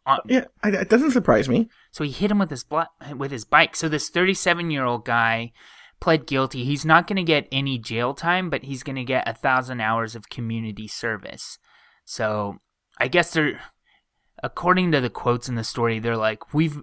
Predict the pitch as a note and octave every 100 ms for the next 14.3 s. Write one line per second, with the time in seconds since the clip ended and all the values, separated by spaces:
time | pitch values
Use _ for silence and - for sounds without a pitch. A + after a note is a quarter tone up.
0 | - B2+ C#3 D3+ D3 D3 D3 C3+ B2+ A#2+
1 | _ _ _ - - C#3 C#3 C#3+ C#3 -
2 | B2 A2+ A2 F2+ - - A2+ G#2+ G#2+ A2
3 | _ C3+ D3+ D3+ C#3 C#3 B2+ A2+ B2 A#2+
4 | A#2+ G#2+ G#2+ G#2+ G#2+ - G#2+ G#2+ G#2+ G#2+
5 | G#2 G#2+ A#2+ _ - A#2+ B2 A#2 A#2 A#2
6 | - A#2 A2+ A#2 A#2 A2+ A2 G#2 G#2+ G2+
7 | A2+ G#2+ G#2+ G2+ G#2 G2+ G2+ G2 G2+ -
8 | G#2+ - A2 G#2 G2+ G2 G2+ - G2 F2+
9 | F2 - - - - D2 - - B2+ D#3
10 | F3+ F#3+ - B2+ F#3 - - G2+ _ _
11 | _ _ _ _ _ - A3 C4 B3 A#3+
12 | - G#3 B3 - A#3 A3+ A#3 B3+ C#4 A3
13 | D#3 C#3+ C#3+ F3 B3 A3+ G3+ F3+ G#3 A#3
14 | G3 - G3+